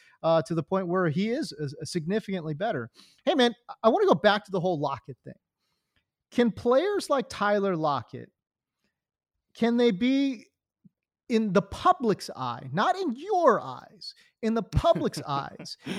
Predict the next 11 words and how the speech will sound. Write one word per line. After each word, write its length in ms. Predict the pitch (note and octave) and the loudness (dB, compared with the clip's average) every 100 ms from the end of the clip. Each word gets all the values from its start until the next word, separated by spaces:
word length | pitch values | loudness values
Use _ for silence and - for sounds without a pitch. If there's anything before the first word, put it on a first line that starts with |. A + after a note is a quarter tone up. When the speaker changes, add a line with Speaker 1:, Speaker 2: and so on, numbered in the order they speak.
| F#3 | 4
Speaker 1:
can 160 | A#3+ A#3+ | 6 6
they 140 | A#3+ | 4
ever 240 | A#3+ C4 C4+ | 4 2 4
be 160 | B3+ | 0
considered 540 | - A3 - G#3 F#3+ F#3+ _ | 2 0 0 0 0 -2 _
superstars? 920 | - - - D4 C#4+ G#3+ - E3+ D#3 E3+ | -14 -12 -4 -4 -2 -4 -2 0 0 -2
I'm 140 | E3+ | -4
using 260 | F3+ E3+ - | -4 -4 -6
air 180 | G3 A3 | -6 -6
quotes 380 | - D#3+ C3+ - | -4 -6 -6 -10
here, 280 | B2 B2+ | -14 -14